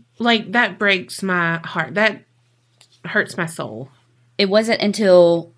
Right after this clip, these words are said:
Speaker 2: just a couple of days later, November first, that a hunter found the body and called the sheriff and, you know, they figured out who it was.
Speaker 1: Bless his brother's heart, bless his dad's heart,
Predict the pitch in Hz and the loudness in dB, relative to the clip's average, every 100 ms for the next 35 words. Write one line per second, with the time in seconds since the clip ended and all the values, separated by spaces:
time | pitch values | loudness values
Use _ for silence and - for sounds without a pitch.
0 | - 180 175 175 165 180 175 170 165 160 | -6 -4 0 -2 0 2 2 2 2 0
1 | 143 135 151 175 165 156 - 143 127 - | 0 0 2 2 2 0 2 2 2 -4
2 | - - 165 156 143 - - - - - | -10 -12 2 4 4 0 -18 -20 -20 -20
3 | _ 160 175 185 165 165 196 185 190 - | _ -2 0 2 0 2 2 2 0 -10
4 | _ _ _ - 196 170 165 160 160 160 | _ _ _ -4 2 4 4 4 2 -2
5 | 160 _ _ _ 170 160 151 151 165 185 | -6 _ _ _ -6 2 4 4 0 -4
6 | - _ _ _ _ _ _ _ _ 170 | -10 _ _ _ _ _ _ _ _ -2
7 | 156 170 147 156 160 143 139 139 139 135 | 0 2 2 2 -2 0 0 0 -2 -4
8 | 120 - _ _ _ _ _ _ - 156 | -4 -10 _ _ _ _ _ _ -4 -4
9 | 107 147 _ _ _ _ _ - 160 156 | -4 -8 _ _ _ _ _ -2 0 0
10 | 151 147 143 165 165 - 143 135 131 - | 0 0 0 0 -2 -2 0 0 -2 -4
11 | - _ _ 220 208 220 226 - - - | -16 _ _ -4 -2 -4 -6 -14 -18 -20
12 | _ _ 208 175 165 190 175 190 202 - | _ _ -10 -10 -4 -2 -2 -4 -6 -6
13 | 190 190 190 185 180 - 185 170 170 170 | -4 0 2 0 -4 -12 -6 -4 -4 -10
14 | 165 160 151 156 - 160 156 160 151 | -10 -10 -10 -10 -12 -10 -10 -10 -14